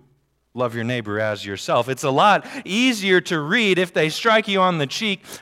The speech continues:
turn the other cheek to 'em," than it is to actually turn that other cheek. It's a lot easier to read "die to yourself" than it is to actually die to yourself.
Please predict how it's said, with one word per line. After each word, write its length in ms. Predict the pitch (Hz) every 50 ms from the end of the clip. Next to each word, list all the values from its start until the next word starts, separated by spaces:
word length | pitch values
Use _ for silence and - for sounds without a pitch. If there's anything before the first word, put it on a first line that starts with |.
| - -
turn 220 | - 190 185 180
the 120 | 175 165
other 260 | 170 220 240 226 196 170
cheek 380 | - - - 165 143 - _ -
to 200 | - 165 139 131
'em," 140 | 131 147 - - - 180
than 180 | - 156 175 175
it 140 | 175 165 170
is 280 | 220 240 190 170 -
to 180 | - 185 - -
actually 560 | 170 185 233 240 - - - 175 160 156 170
turn 340 | - - - 185 175 175 170
that 160 | 160 151 151
other 220 | 151 151 151 151 147
cheek. 460 | - - 294 294 - - - - _ _ _ _ _ _ _ _ _ - - - - -
It's 260 | 214 226 - - -
a 80 | 214 202
lot 560 | 190 180 185 208 233 254 254 254 240 254 - - - 233 220 214 - _ _ _ _ _
easier 960 | - 226 240 269 294 294 294 233 190 165 160 143 131 120 113 117 160 233 - - _ _ _ _ _ _ _ _ _ _ _ _ _ _ _ _ _ _ _ _ _ _ -
to 100 | - 147
read 400 | 127 127 139 139 135 123 117 113 - - _ _ 107
"die 340 | 104 135 135 143 156 170 170
to 200 | 165 - - 127
yourself" 720 | 101 92 92 90 - - - 95 87 87 87 87 - _ _
than 160 | 107 104 98
it 140 | 98 95 92
is 460 | 104 110 98 92 92 - - - - _
to 140 | - 98 - - 104
actually 800 | 107 110 113 - - - 98 87 82 82 85 82 82 82 87 _ _ _ _ _ _ _ _ _ _ _ _ _ _ _ _ _ _
die 400 | 107 110 110 90 80 80 85 _ _ _ _ _ _ _ _
to 100 | - 104
yourself. 640 | 92 85 82 80 - - 87 76 - _ _ _ _